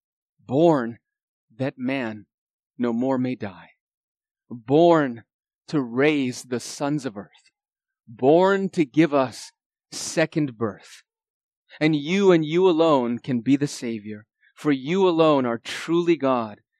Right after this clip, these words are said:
and truly man, completely in your person, and also completely man, completely God and completely man, so that you might mediate on our behalf before our heavenly Father.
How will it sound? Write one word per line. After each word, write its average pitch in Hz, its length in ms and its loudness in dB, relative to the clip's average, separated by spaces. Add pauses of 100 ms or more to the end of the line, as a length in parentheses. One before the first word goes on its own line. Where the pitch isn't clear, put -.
(140)
and 131 220 -4
truly 151 460 -2
man, 104 280 -8
completely 170 720 -2 (600)
in 151 140 0
your 156 160 2
person, 117 640 -10 (1040)
and 135 180 -2
also 151 520 0 (200)
completely 156 960 -4 (440)
man, 117 380 -4 (140)
completely 185 760 -4
God 117 360 -4 (760)
and 131 160 -4
completely 143 540 -8
man, 101 280 -12
so 147 220 -4
that 139 240 0
you 147 200 -6
might 156 280 -2
mediate 131 680 -4
on 113 240 -6
our 139 180 0
behalf 127 440 -6 (880)
before 127 360 -2
our 117 120 -6
heavenly 110 420 -10
Father. - 240 -20